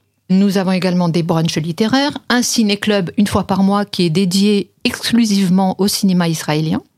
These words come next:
et puis bien sûr la solidarité ou tzedaka qui permet de récolter des dons afin de venir en aide aux plus démunis.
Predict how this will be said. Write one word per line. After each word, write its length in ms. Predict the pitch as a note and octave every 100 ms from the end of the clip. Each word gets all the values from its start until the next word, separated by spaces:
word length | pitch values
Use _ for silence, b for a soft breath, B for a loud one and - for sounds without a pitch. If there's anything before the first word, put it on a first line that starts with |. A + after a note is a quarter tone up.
| _ _
et 80 | A3
puis 160 | - A3
bien 180 | F#3 F#3
sûr 640 | - G#3+ A#3 B3+ B3+ A3 F#3
la 180 | F#3
solidarité 680 | G#3 G3 F#3 E3 D#3+ D3+ A3+
ou 140 | F#3+
tzedaka 600 | C#3 - D3+ D#3+ - A3+ B3
qui 160 | -
permet 300 | E3+ F3+ F#3+
de 100 | E3+
récolter 440 | D#3+ D#3+ D#3+ D#3+ G#3
des 140 | F3
dons 160 | G#3 A3+
afin 240 | F#3 G3
de 100 | F3+
venir 300 | E3+ E3 E3
en 100 | E3+
aide 200 | G#3+ F#3+
aux 40 |
plus 220 | E3+ - G3
démunis. 440 | F3+ D#3+ C3+